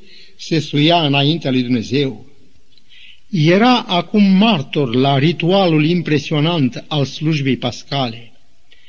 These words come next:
Zi de zi, rostul acestuia era tot mai lămurit. Tot ce se săvârșea îi apărea ca ceva legat de însăși viața lui.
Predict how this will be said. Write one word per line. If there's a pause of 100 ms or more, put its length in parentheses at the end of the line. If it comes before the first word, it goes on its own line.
(280)
Zi
de
zi, (640)
rostul
acestuia (480)
era
tot
mai
lămurit. (1300)
Tot
ce
se
săvârșea (520)
îi
apărea
ca
ceva
legat (600)
de
însăși
viața
lui.